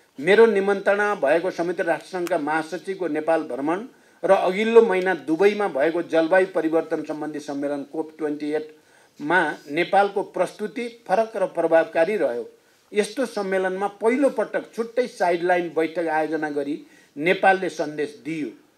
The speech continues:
अब जलवायु सङ्कटबाट प्रभावित पर्वतीय देशहरूको आवाजलाई नेपालले नेतृत्व गर्नेछ र कोप अट्ठाइसका उपलब्धिको रक्षा र विकास गर्नेछ। जलवायु न्याय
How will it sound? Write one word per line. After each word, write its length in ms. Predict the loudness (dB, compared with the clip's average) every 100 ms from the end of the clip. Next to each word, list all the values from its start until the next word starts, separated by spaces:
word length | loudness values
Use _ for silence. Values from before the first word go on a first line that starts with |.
| _ 0
अब 260 | 2 2 2
जलवायु 320 | 0 2 0
सङ्कटबाट 640 | 0 -2 0 -2 -2 -4
प्रभावित 600 | -4 -4 0 0 -2 -6 -2
पर्वतीय 500 | 0 2 0 0 2
देशहरूको 720 | 2 -2 -4 -6 -6 -8 -10 -12 _ -20 _
आवाजलाई 600 | 0 6 8 6 4 -2
नेपालले 600 | -2 -4 -2 4 4 4
नेतृत्व 480 | -2 -4 -4 -6 -4
गर्नेछ 400 | 0 0 -2 -4 -4 -6 -10 _ _
र 120 | 2 2
कोप 480 | 2 -4 0 0 0 _ _ _ -10
अट्ठाइसका 580 | -4 0 0 0 -2 -4 -4
उपलब्धिको 600 | -10 0 0 0 -4 -2
रक्षा 360 | 0 0 0 -2
र 100 | -2
विकास 380 | -4 -4 -4 -4
गर्नेछ। 380 | -6 -6 -10 -16 -20 _ _ _ _ _ -2
जलवायु 520 | 2 2 4 4 4
न्याय 500 | 0 0 2 2 0